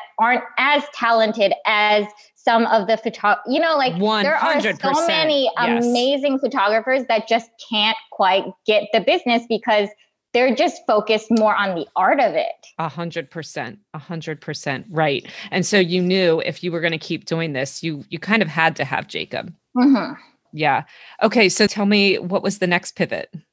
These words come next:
Speaker 1: So the next pivot was, I was getting burnt out from shooting weddings.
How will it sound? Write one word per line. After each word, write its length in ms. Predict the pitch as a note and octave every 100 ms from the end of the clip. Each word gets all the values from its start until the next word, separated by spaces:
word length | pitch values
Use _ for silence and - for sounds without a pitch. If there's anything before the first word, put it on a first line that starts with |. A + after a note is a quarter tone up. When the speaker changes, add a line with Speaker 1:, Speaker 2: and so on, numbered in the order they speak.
| _ _ - - _
Speaker 1:
So 140 | C#4
the 120 | B3+
next 340 | C#4 F4 - -
pivot 480 | - C#4+ B3+ A#3 G3
was, 460 | F#3+ F#3 F#3 F#3+ - _ _
I 100 | C#4
was 180 | D#4 C4
getting 340 | C#4+ D#4+ F4+ D#4+ - _
burnt 360 | A#3 B3+ B3 C4 F#3
out 360 | G3+ A#3 -
from 220 | D4 B3+ B3
shooting 440 | - B3+ A3+ A#3
weddings. 540 | F#3 E3 G3 A#3+ C4+